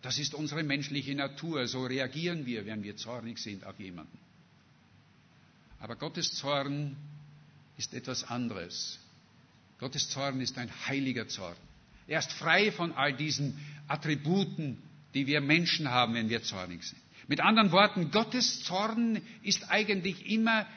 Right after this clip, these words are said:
ein Mittel, das hinführt zur Heilung und zur Veränderung. Etwas, was den Menschen weiterbringt. Ja, ich würde sagen, das ihn zur Perfektion bringen kann.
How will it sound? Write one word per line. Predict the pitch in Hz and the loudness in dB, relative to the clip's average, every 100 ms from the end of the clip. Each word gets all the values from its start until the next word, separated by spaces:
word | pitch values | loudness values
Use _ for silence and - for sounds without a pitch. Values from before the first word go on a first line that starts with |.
| - - | -20 0
ein | 170 170 143 160 | 2 4 2 2
Mittel, | 240 226 233 | 0 0 -2
das | 202 190 - - | 0 0 -2 -8
hinführt | - 202 240 233 170 147 - 190 220 214 - | -4 2 4 4 0 -4 -8 0 4 4 2
zur | 185 151 - - - | -2 -2 -4 -10 -2
Heilung | 180 233 220 202 165 | 2 4 4 2 2
und | 165 | 0
zur | 165 165 | -4 -6
Veränderung. | 165 - 208 208 180 156 117 90 - - - - - - - | -8 -2 0 2 2 2 0 -4 -16 -20 -20 -20 -20 -2 2
Etwas, | 208 170 190 - - - - - - - - - - - - | 2 4 2 2 -2 -8 -20 -20 -20 -20 -20 -18 -18 -18 -4
was | 123 165 - - - - - - | 2 2 2 -2 -10 -20 -20 -2
den | 175 165 143 | 2 2 4
Menschen | 180 214 196 - 190 175 - - | 4 4 4 2 2 -2 -6 -4
weiterbringt. | 117 220 226 202 175 175 113 - - - - - - - _ _ _ - - _ _ - | 4 4 4 -2 0 0 0 -8 -20 -20 -20 -20 -20 -20 _ _ _ -20 -20 _ _ 2
Ja, | 147 | 2
ich | 151 | 2
würde | 165 | 0
sagen, | 160 170 165 156 | 2 2 2 0
das | 160 | -4
ihn | 156 - | -4 -4
zur | 147 | -4
Perfektion | 147 160 165 151 - 165 190 190 | -2 -2 0 -4 0 2 2 2
bringen | 156 151 123 | 2 2 2
kann. | 101 | -2